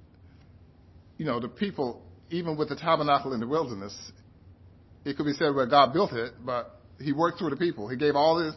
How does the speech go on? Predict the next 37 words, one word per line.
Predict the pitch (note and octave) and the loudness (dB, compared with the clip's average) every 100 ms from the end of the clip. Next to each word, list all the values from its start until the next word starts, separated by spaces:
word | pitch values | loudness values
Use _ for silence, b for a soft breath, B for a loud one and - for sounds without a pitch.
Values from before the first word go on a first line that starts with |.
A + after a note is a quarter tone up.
| - B B | -12 B B
specific | C#3+ C3+ G3+ G#3 G3+ | -4 0 2 2 2
instructions | D3 - F3+ E3 C3+ | -6 -4 -4 -4 -6
as | A2+ | -8
to | F#2 | -6
how | A#2+ C#3 | 0 2
the | C3+ | 0
thing | C3+ B2+ | -4 -4
was | B2 | -4
supposed | - A#2 A2 | -8 -8 -6
to | |
be | G#2+ | -6
done, | G#2 F#2 F#2+ - B B B B B | -4 -4 -6 -16 B B B B B
and | C3 A#2+ | -4 0
then | B2+ | 2
they | B2 C#3 | 2 2
were | C3 | 4
responsible | A#2 A2 B2+ A#2+ G#2 G2+ G#2 | 2 2 0 -2 -4 -10 -10
to | A2+ | -8
carry | - B2 | -2 0
out | A#2 G#2+ | 0 -2
their | A2 | -6
part. | - E3 F2 - - b b b b b b b | -2 0 -2 -6 -20 b b b b b b b
But | - C#3 C3 | 2 4 6
God | D#3 D#3+ | 6 6
says, | D3+ | 4
"I | B2 F3+ | 4 6
will | F3+ | 6
raise | B2+ A#2 G#2 | 4 2 0
up | |
its | G#2 F#2+ | -4 -6
ruins. | A2 A#2 | -4 -2
I | A#2+ E3 | 2 2
will | E3+ | 2
rebuild | B2+ G#2 F#2+ G2+ | 2 -2 -4 -6
it." | A#2 - - - - - b b b b b b b - - | -8 -10 -14 -20 -20 -20 b b b b b b b -20 -6
He | D#3+ | -2
says, | D3+ | 0